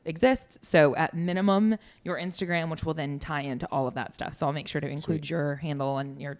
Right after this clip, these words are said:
Speaker 1: whatever. So you guys go check that out. And I'm so excited for that new program. Uh, I got
Speaker 2: <laughs> Thanks.
Speaker 1: to see a little bit of, s-, anyway, like, that's, it
Speaker 2: <laughs>
Speaker 1: looks
Speaker 2: Oh, yeah,
Speaker 1: way, way
Speaker 2: yeah,
Speaker 1: cool.
Speaker 2: the
Speaker 1: Yeah.
Speaker 2: video.
Speaker 1: Yeah, yeah.
Speaker 2: Yeah.
Speaker 1: It looks sick.
Speaker 2: Thank you. I appreciate
Speaker 1: So,
Speaker 2: it.
Speaker 1: uh, I'm excited for people to have access that,
Speaker 2: Thank you.
Speaker 1: access to that.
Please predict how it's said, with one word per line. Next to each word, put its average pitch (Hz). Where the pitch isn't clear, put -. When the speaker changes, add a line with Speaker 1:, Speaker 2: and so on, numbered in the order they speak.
Speaker 1:
whatever. 143
So 151
you 175
guys 156
go 156
check -
that 156
out. 156
And 156
I'm 180
so 160
excited 139
for 151
that 147
new 160
program. 143
Uh, -
I 135
got 101
Speaker 2:
<laughs> -
Thanks. 170
Speaker 1:
to -
see 170
a 160
little 156
bit 151
of, -
s-, -
anyway, 147
like, 160
that's, 156
it 180
Speaker 2:
<laughs> -
Speaker 1:
looks 175
Speaker 2:
Oh, 123
yeah, 123
Speaker 1:
way, 120
way 107
Speaker 2:
yeah, 107
Speaker 1:
cool. 160
Speaker 2:
the -
Speaker 1:
Yeah. -
Speaker 2:
video. 104
Speaker 1:
Yeah, 226
yeah. 208
Speaker 2:
Yeah. 185
Speaker 1:
It 185
looks 185
sick. -
Speaker 2:
Thank 104
you. 95
I 95
appreciate -
Speaker 1:
So, 160
Speaker 2:
it. -
Speaker 1:
uh, -
I'm 170
excited 156
for -
people 160
to 165
have 147
access -
that, -
Speaker 2:
Thank 190
you. 185
Speaker 1:
access 185
to 254
that. 123